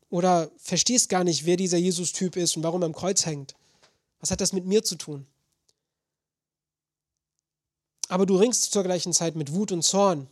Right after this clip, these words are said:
und Bitterkeit in deinem Leben. Du, du kannst einfach nicht davon frei werden.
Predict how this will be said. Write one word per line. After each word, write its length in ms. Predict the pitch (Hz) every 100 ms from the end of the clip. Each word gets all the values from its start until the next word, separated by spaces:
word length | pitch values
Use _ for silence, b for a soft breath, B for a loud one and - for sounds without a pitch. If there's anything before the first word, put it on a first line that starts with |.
| _
und 140 | 247 151
Bitterkeit 420 | 214 208 180 165
in 80 | 156
deinem 220 | 151 147
Leben. 180 | 147 151
Du, 160 | 151 151
du 100 | 160
kannst 420 | - 190 - -
einfach 280 | 180 170 156
nicht 160 | 175
davon 240 | 180 160 170
frei 260 | - 180
werden. 260 | 165 135 127